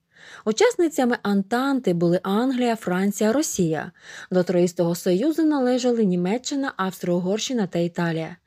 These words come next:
Кожне угруповання мало загарбницькі цілі. На українські землі претендували Росія, Австро-Угорщина, Німеччина та Румунія.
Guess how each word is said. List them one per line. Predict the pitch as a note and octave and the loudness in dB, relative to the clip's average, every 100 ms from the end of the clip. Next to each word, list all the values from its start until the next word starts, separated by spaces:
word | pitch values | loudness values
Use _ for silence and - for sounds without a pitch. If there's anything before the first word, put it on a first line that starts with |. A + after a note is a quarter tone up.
| _ - - - | _ -20 -20 -4
Кожне | G3 F#3+ E3+ E3+ E3 | 2 2 2 -4 -4
угруповання | F3+ E3+ F3 - G#3+ B3 C4+ C4+ | -4 -4 -4 0 2 2 0 0
мало | A3+ G#3 A3 A3 A3 | 2 2 2 0 0
загарбницькі | F#3+ F3 F#3 F3+ F#3+ A#3 A#3 - F3+ | -2 0 0 0 0 -2 -2 -2 -4
цілі. | - F3+ E3 D#3 - _ _ - - | 0 0 0 -4 -10 _ _ -16 0
На | G3+ | 2
українські | A#3 C#4 F#4+ A#4 E4 | 4 4 4 2 0
землі | B3 A#3+ D#4 D4 C#4+ | 4 4 4 2 0
претендували | - A3+ A3+ G#3 G3+ A3+ A#3+ G3+ | -2 0 2 4 4 2 0 0
Росія, | E3+ E3 E3+ - A#3 C#4+ D4 - - - | -2 -4 -4 -2 0 0 -2 -8 -20 -8
Австро-Угорщина, | C4+ F4 - A#3+ G3 G3 B3 D4+ C4+ | -4 -4 0 2 2 0 -2 -2 0
Німеччина | G#3 F3+ F#3+ G#3 A3+ A3 G#3+ | 2 2 0 -2 -2 -2 -2
та | G#3 G3+ | -2 0
Румунія. | A#3 A#3+ G3 E3 D3 | 2 2 2 0 -6